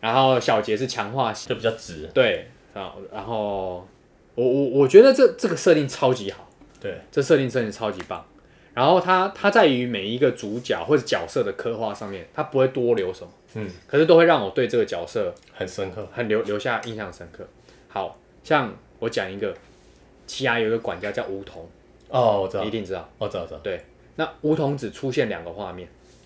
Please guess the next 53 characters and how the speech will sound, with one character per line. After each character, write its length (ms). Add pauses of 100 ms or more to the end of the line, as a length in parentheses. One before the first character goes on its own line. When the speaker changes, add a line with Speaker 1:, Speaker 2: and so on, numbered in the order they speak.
(400)
Speaker 1:
第 120
一 40
个 100
画 160
面 160
就 80
是， 280 (1200)
他 100
就 80
是 120
一 20
个 80
管 220
家 140
嘛。 100 (180)
Speaker 2:
对。 280
Speaker 1:
他 60
就 60
是 60
把 160
他 120
管 180
家 100
身 160
份 160
做 160
好。 180 (460)
所 100
以 60
他 160
有 180
一 60
次， 340 (800)
呃， 180
他 260
唯 160
一 220 (160)
比 80
较 120
多 160
的 80
画 160
面 120
就 120
是 200 (540)
他 60
在 80
跟 120
小 200
杰 180
玩 180
那 60
个 80